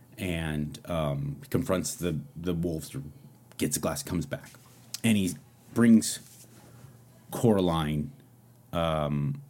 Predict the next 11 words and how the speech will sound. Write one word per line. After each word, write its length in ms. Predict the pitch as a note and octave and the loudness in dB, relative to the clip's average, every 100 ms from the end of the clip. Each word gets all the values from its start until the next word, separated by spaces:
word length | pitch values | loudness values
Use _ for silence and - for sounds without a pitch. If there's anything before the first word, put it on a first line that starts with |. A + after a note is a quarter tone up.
| - | -8
aside 560 | - - F#2 D#2+ D2+ D2 - - | -2 0 2 0 -4 -8 -16 -6
when 200 | F#2 E2+ | 0 2
they 100 | D#2+ | 0
finally 340 | - F2 F2+ | 0 0 0
get 220 | E2 E2 - | 0 -2 -4
to 80 | |
safety 340 | - D#2 - D#2 | -4 -4 -2 -2
again, 380 | E2 A#2 D#2 C#2+ | 2 2 2 0
and 100 | D2+ | -2
he 60 | |
says, 260 | C#2+ C#2+ | -2 -4